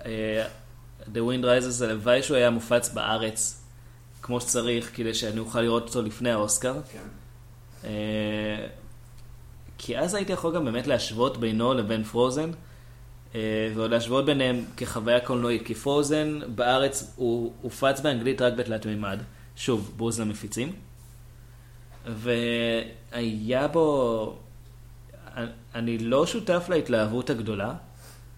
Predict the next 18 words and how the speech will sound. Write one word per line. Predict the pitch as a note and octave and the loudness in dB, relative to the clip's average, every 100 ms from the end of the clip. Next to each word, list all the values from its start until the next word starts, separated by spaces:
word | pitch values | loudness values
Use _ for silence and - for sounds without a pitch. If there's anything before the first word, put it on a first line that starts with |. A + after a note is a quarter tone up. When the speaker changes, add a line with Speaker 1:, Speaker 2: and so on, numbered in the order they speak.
| - - - | -20 -16 -12
Speaker 2:
גם | A2+ | -8
אני. | A2 | -4
Speaker 1:
אבל | A2+ A#2+ A2+ | 0 2 4
הוא | A#2+ | 2
מנצל | A#2 A#2 A#2+ - C#3+ | 2 2 0 2 2
טוב | C#3+ C#3+ B2+ | 4 2 2
את | B2+ | 0
המדיום | A#2 A#2 A#2+ | 0 0 0
הקולנועי | A2+ A2+ A2 A2+ A2+ | 0 0 0 0 0
מבחינת | A2+ A2 A2 A2 | 0 0 0 2
ה-, | B2 G#2+ G#2 G2+ G2+ G2+ G2+ A2+ - - - - | 2 4 2 2 0 0 -4 -8 -16 -20 -20 -14
מבחינת | A#2 C3 C3 | -6 -2 0
החז-, | C#3 G#2+ A2+ A2+ | 0 -2 -4 -6
אה, | A2 G#2+ G#2+ G#2+ | -4 -2 -2 -2
מבחינת | A2+ C#3 C3 D3 | -2 0 2 2
המראה | B2 A2 A2 A#2+ | 2 2 2 0
שלו, | C3+ B2+ B2 | 4 6 6
מבחינת | A#2 - A#2+ A#2+ A#2+ - | 2 -2 0 4 4 2